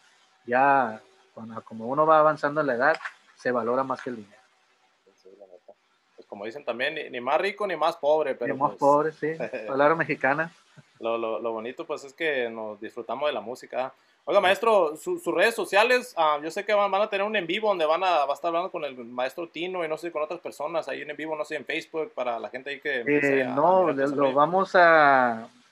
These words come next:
Speaker 1: Va a ser el viernes, este viernes catorce a la una de la tarde.
Speaker 2: Mm,
Speaker 1: Va a ser
Speaker 2: ok.
Speaker 1: por medio de la plataforma de la universidad.
Speaker 2: Ah, ok.
Speaker 1: Si, si es en vivo, lo más, hay veces lo, lo, lo transmiten ya grabado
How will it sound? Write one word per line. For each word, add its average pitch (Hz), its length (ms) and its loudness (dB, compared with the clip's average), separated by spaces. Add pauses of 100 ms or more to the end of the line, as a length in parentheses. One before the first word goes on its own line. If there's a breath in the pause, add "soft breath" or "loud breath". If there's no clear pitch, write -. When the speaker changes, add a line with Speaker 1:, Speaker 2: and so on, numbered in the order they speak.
(120)
Speaker 1:
Va 139 60 2
a 147 40 0
ser 180 180 2
el 190 140 6
viernes, 180 560 2 (140)
este 170 220 -6
viernes 180 280 0
catorce 147 380 0
a 180 40 2
la 151 120 2
una 160 180 0
de 170 80 0
la 123 100 0
tarde. 123 440 0 (480)
Speaker 2:
Mm, 107 180 -14
Speaker 1:
Va 127 60 4
a - 20 -2
ser 147 140 0
Speaker 2:
ok. - 60 -10
Speaker 1:
por 165 120 0
medio 165 200 4
de 175 40 6
la 165 120 4
plataforma 135 500 0
de 156 80 2
la 147 60 0
universidad. 117 680 -4 (420)
Speaker 2:
Ah, 110 220 -8
ok. 127 180 -12 (260)
Speaker 1:
Si, 123 1000 -2
si 135 220 -2
es 147 160 2
en 190 160 2
vivo, 190 280 6
lo 180 140 4
más, 160 320 0
hay 151 140 0
veces 170 320 -2
lo, 160 240 0
lo, 135 280 -2 (100)
lo 127 160 -4
transmiten 135 580 -6
ya 156 160 4
grabado 156 640 4